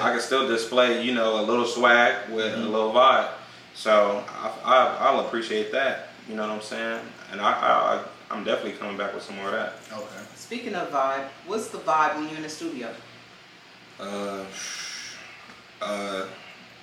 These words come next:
Speaker 1: sometimes it's hit, sometimes it's miss. And, uh, the vibe for me,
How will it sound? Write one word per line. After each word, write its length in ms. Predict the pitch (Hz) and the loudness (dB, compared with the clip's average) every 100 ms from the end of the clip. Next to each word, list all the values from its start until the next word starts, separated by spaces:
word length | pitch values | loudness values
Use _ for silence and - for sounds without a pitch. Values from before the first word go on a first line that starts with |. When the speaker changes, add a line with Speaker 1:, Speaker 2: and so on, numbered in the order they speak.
| - - - | -20 -20 -20
Speaker 1:
sometimes 580 | - 113 110 110 110 104 | -12 -10 -4 0 0 -2
it's 160 | 101 - | -6 -2
hit, 240 | 120 123 | -2 -2
sometimes 540 | - 107 107 113 113 110 | -4 -8 -2 0 0 -4
it's 140 | 107 | -6
miss. 460 | 117 117 - - - - - - - - | -4 -4 -6 -12 -18 -20 -20 -20 -14 -8
And, 500 | 107 101 95 92 95 120 - - - - - - - | -6 -4 -6 -8 -10 -16 -20 -20 -20 -20 -20 -20 -8
uh, 340 | 92 92 90 90 | -4 -4 -4 -6
the 120 | 87 | 0
vibe 500 | 104 120 123 104 - | 6 8 8 6 2
for 260 | - - 92 | -4 -8 -6
me, 420 | 104 135 139 | -4 -4 -6